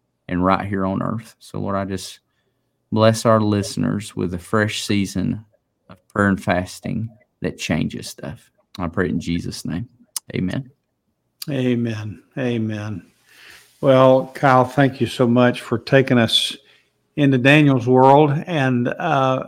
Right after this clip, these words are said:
Speaker 2: I w-, I would just add, as you were praying, you know, this, this ought not to be a periodic, uh, occasional thing. It ought to be a regular discipline of our life. Do you know James Dobson?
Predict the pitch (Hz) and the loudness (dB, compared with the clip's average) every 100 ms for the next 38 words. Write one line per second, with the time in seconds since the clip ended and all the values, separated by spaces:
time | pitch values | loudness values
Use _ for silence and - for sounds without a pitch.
0 | - 160 151 165 - 175 220 160 135 143 | -6 0 2 2 2 4 4 2 0 0
1 | 147 147 135 123 135 127 123 143 135 131 | 2 2 2 2 2 0 0 0 2 2
2 | 123 120 _ _ _ _ _ _ 156 180 | -2 -6 _ _ _ _ _ _ 0 4
3 | 165 156 139 147 175 196 - 180 185 208 | 4 2 -2 0 0 0 -4 -4 -2 -2
4 | - 175 165 165 160 151 156 - 123 127 | -2 2 2 2 0 -2 -2 -4 -2 0
5 | 123 120 120 131 120 110 107 107 98 _ | 2 2 0 -4 -4 -2 -2 -4 -6 _
6 | _ _ _ _ _ _ _ - 151 147 | _ _ _ _ _ _ _ 0 4 6
7 | 131 127 131 120 117 - - _ _ _ | 6 4 2 0 -4 -16 -20 _ _ _
8 | _ _ - 151 131 120 117 113 113 - | _ _ -12 -8 -6 -4 -4 -6 -8 -10
9 | - - - - 147 - 143 139 135 131 | -12 -18 -16 -10 -10 -6 -2 0 0 -2
10 | 107 - 120 123 143 190 226 101 67 120 | -6 -6 -6 -4 -2 -2 0 -2 0 0
11 | 123 120 110 120 - 131 120 113 113 113 | 0 -2 -4 -6 -6 -6 -6 -4 -6 -6
12 | 143 120 104 147 190 170 151 156 147 117 | -6 -8 -8 -4 -2 0 0 0 0 0
13 | 135 135 131 117 110 107 | 2 2 -2 -4 -4 -6